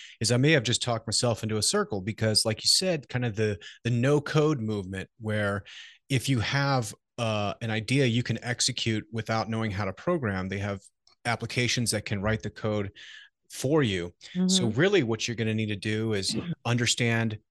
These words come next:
Speaker 1: problem solving, and
Speaker 2: Yeah.
Speaker 1: you're gonna have to, it's not, it, what you think as much as, like, how you're thinking. So now we're back to the liberal arts again. We're, like, going to school and being trained classically,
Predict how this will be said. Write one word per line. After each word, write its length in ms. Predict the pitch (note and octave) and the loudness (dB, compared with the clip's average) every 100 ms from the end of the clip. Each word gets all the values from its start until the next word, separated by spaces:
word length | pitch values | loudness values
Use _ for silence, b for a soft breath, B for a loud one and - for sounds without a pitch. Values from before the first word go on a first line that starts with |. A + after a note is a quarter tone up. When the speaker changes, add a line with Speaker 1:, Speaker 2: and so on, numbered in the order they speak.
| _ - | _ -14
Speaker 1:
problem 440 | - C#3 D#3 C3 | -4 -2 0 0
solving, 580 | - G#2 F2+ F2 E2+ G2 - B B | 0 -2 -2 -2 -6 -10 -16 B B
and 80 | - | 2
Speaker 2:
Yeah. 60 | |
Speaker 1:
you're 100 | B2 | 2
gonna 140 | B2+ A#2 | 2 2
have 220 | A#2+ A#2 | 0 0
to, 160 | A#2+ - A#2+ | -4 -4 -4
it's 160 | - | -2
not, 280 | B2+ A#2 - _ - | 0 0 -2 _ -8
it, 200 | B2 - _ _ | -6 -6 _ _
what 260 | A#2 C3 C3 | -2 0 2
you 100 | B2+ | 0
think 240 | - C3+ | -2 -2
as 120 | A#2+ G#2 | -2 -2
much 220 | A#2+ A#2+ | -2 -2
as, 100 | G#2 | -2
like, 160 | G#2 | -4
how 440 | - - C3+ C3 C3 | -4 -8 -4 -2 0
you're 200 | A#2 G#2+ | 0 -4
thinking. 500 | - F3 F3 G2+ F2+ | 0 0 0 -2 -2
So 260 | - A#2 | 0 0
now 280 | A2+ C#3 F#3 | 2 2 4
we're 160 | E3 C#3+ | 4 4
back 240 | A#2+ A#2 | 4 0
to 80 | - | -2
the 80 | A#2+ | -4
liberal 340 | A#2 A#2 B2+ | -2 0 2
arts 240 | E3 A#3+ - | 2 2 0
again. 380 | A2 F#2+ F2+ F#2+ B B B | -2 -2 -4 -12 B B B
We're, 80 | B2+ | 2
like, 200 | B2 A#2+ | 2 2
going 260 | A#2 B2 D3 | 2 4 6
to 80 | C#3 | 6
school 500 | - - G#3+ G#3+ D3 | 4 2 2 2 4
and 120 | C#3 | 2
being 200 | B2+ B2+ | 0 -2
trained 420 | B2 - D3+ D3 - | -2 -2 0 -2 -4
classically, 880 | - C3 G#3 - B2 A2 G#2+ C3 | -8 -6 0 0 0 -2 -2 -2